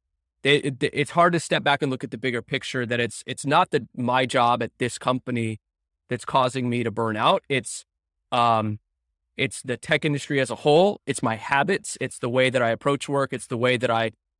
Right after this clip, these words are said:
allow work to encroach on my time. P T O is a perfect example.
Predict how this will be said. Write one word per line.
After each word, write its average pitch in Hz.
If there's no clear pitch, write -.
allow 127
work 127
to 147
encroach 127
on 120
my 120
time. 117
P 139
T 123
O 123
is 117
a 110
perfect 120
example. 113